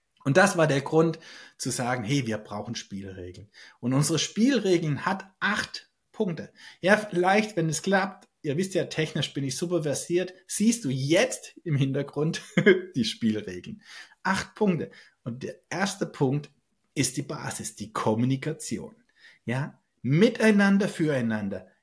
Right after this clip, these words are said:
nicht übereinander oder gegeneinander, miteinander, füreinander, mit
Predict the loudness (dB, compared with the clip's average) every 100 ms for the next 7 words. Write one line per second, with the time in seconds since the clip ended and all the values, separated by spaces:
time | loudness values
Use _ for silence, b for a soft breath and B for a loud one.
0 | _ 0 2 2 2 0 2 6 6 4
1 | 2 2 2 2 2 2 -2 -2 -4 -2
2 | -2 -2 -4 -4 -4 -4 -4 -4 -6 B
3 | B 0 4 6 4 2 0 -2 -4 -2
4 | 0 0 0 -2 -2 -2 -4